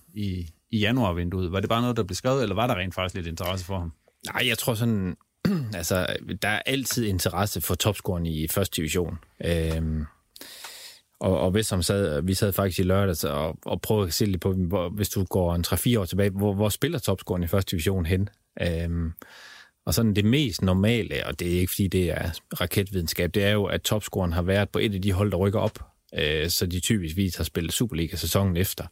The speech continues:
Speaker 2: Så, så den mest normale vej, det er jo enten, man går op med det hold, man spiller på. Det ser måske lidt sværere ud, øh, lige nu, end det gjorde for nogle tid siden. Øhm, så det mest naturlige skridt for West Ham vil jo være Superliga,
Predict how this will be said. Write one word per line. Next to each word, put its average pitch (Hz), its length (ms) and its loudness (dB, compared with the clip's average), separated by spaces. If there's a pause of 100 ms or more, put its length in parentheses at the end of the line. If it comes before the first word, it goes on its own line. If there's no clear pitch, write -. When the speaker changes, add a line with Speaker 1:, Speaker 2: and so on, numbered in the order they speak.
(1040)
Speaker 2:
Så, - 220 0
så 110 140 2
den 110 220 4
mest 139 280 2
normale 101 380 2
vej, 98 140 4
det 107 80 4
er - 40 4
jo 107 60 2
enten, 113 220 0
man 90 160 2
går 87 140 2
op - 280 -2 (180)
med 92 200 2
det 95 140 2
hold, 101 160 2
man 87 160 -2
spiller 139 300 0
på. 101 200 0 (180)
Det 98 120 -4
ser - 80 -2
måske 95 360 -2 (240)
lidt 131 300 0 (100)
sværere 117 300 2
ud, 98 280 0
øh, 82 120 2
lige 92 200 4
nu, 98 140 2
end 92 80 0
det 87 100 -2
gjorde 98 180 2
for 104 100 0
nogle 95 180 2
tid 117 180 0
siden. 101 240 0 (600)
Øhm, 85 500 4 (760)
så - 140 0
det 101 120 2
mest 123 200 2
naturlige 110 420 0
skridt 98 240 -2
for 90 120 0
West 98 200 2
Ham 87 160 0
vil 87 140 0
jo 87 60 0
være 80 500 0
Superliga, 87 840 -2